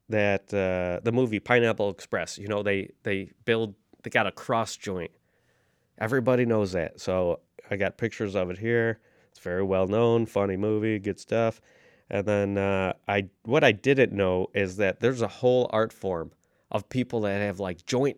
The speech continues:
art. These are, like, joint artists. And some of these things that I'm showing you here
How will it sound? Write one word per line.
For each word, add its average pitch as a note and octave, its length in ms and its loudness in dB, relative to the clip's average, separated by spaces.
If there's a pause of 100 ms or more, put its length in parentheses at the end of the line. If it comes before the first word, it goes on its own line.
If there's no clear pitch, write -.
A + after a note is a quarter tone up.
art. A2 340 -6
These A#2+ 200 -6
are, B2 100 0
like, A2 340 -4
joint A#2+ 400 -4
artists. G2+ 560 -6 (800)
And A2 380 2
some B2 320 0
of D#3 60 4
these D#3+ 280 0
things A#2 560 2 (520)
that A2 140 2
I'm G#2+ 120 2
showing A2 340 2
you F#2+ 80 0
here F2+ 340 -2